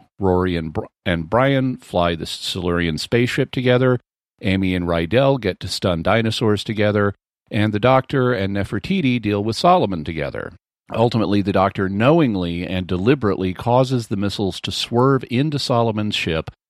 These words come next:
with him on board, despite the fact that Solomon was begging to be saved. So the Doctor maliciously kills Solomon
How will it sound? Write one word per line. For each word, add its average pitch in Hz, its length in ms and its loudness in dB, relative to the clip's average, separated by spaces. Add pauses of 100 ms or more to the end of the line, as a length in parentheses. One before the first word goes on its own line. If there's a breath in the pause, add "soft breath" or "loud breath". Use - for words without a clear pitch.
(140)
with 113 300 2
him 131 220 2
on 113 200 -2
board, 73 500 -4 (340)
despite 113 520 0
the 123 60 -8
fact 101 360 -2
that 98 100 -6
Solomon 92 580 0
was 85 160 -6
begging 92 540 -2
to 92 100 -6
be 82 180 -4
saved. - 600 -4
So 82 320 0
the 80 80 -10
Doctor 90 400 2
maliciously 117 840 0
kills 82 560 -2
Solomon 95 680 0